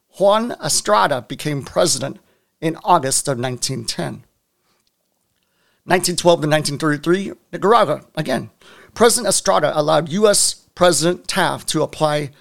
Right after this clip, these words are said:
dollar diplomacy this was an aim to reduce the threat of military might and instead leverage its economic might by granting loans. The State Department encouraged American bankers and industrialists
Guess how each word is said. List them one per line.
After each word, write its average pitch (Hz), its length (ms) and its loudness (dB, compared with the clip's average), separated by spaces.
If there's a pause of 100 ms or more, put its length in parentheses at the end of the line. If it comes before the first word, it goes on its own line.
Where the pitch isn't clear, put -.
(180)
dollar 175 320 2
diplomacy 160 840 -2 (280)
this 180 120 0
was 202 140 -2
an 180 160 0
aim 180 240 0
to 160 80 0
reduce 143 420 -2
the 143 140 -4
threat 170 260 0
of 151 180 -2
military 165 520 -2
might 147 320 -6 (300)
and 175 140 2
instead 165 440 0
leverage 165 460 2
its 139 200 -10 (160)
economic 165 460 -2
might 135 260 -4 (400)
by - 160 2
granting 139 640 -2
loans. - 560 -8 (200)
The 135 80 -6
State 180 320 0
Department 156 440 0
encouraged 147 500 -4 (260)
American 160 340 2
bankers 185 560 2
and 156 260 -2
industrialists 139 680 -2